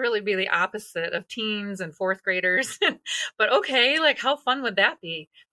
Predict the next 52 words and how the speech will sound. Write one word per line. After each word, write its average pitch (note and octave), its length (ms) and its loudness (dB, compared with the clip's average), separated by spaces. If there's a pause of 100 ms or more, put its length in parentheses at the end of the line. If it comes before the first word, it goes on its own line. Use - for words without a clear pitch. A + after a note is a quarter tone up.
(220)
And F#3+ 160 -6
so F3+ 260 -4
for F#3 180 -2
a F3 60 -2
couple F#3+ 320 -10
of F#3+ 60 -6
years, F#3+ 400 -6
that's E3+ 240 -8
what F#3+ 80 -8
I F3 120 -8
did. F3 280 -2
And, E3 300 -8
and D#3+ 120 -12
I D#3+ 100 -12
stayed F3+ 340 -8
at F3 100 -8
the E3 100 -12
one D#3+ 200 -10
in D#3 100 -8
our G#3 160 0
town, G3+ 460 -6
and E3+ 120 -10
then D#3+ 80 -8
I D3+ 200 -4
transferred F#3 640 -10
to - 160 -16
a, D3+ 120 -10 (360)
another G3 320 -2
assisted F#3 440 -6
living F#3 360 -6
place. F3 320 -8
And, D#3+ 160 -18 (120)
and D#3+ 280 -18
that G3 260 -6
was G#3+ 240 -8
the - 140 -18 (100)
place D#3 480 -6 (380)
where E3 140 -6
I D#3+ 40 -4
really F#3 480 -4
began F#3+ 420 -6
to A3+ 80 -6
see D#3+ 340 -10
it D3+ 140 -4
all D#3 300 -6
coming D#3+ 380 -16
together. D3 560 -8
This F#3+ 240 -8
common F3+ 500 -8
denominator F3 760 -6
of D#3+ 140 -6
joy, F3+ 480 -8